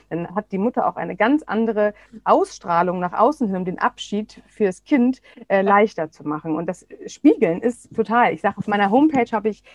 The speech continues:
Speaker 1: "Geht's der Mutter gut, geht's den, äh, Kindern oder der Familie gut?"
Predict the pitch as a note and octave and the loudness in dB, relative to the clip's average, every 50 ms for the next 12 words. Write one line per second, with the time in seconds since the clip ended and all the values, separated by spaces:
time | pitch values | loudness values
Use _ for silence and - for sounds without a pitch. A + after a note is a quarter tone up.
0 | _ _ - A3+ A#3+ - - G#3 G#3 C4 D4+ D#4 D4 A3+ A3+ B3 A#3+ - - G#3 | _ _ -2 -2 -2 0 0 0 2 2 2 2 0 0 0 -2 -2 -2 -4 -6
1 | - _ - F#3+ F#3+ F#3 - - - F3 F3 E3+ - A3 G#3 F#3 E3 D3+ D3+ D#3+ | -6 _ -8 -8 -6 -6 -6 -4 -4 -4 -4 -2 -2 0 0 0 0 -2 0 -2
2 | E3 E3 F3 - - F#3 F#3+ G3+ G#3+ A3 E3 D#3 D3+ - D3+ - | -2 -2 -2 -6 -4 -2 0 0 0 0 0 -4 -8 -10 -14 -16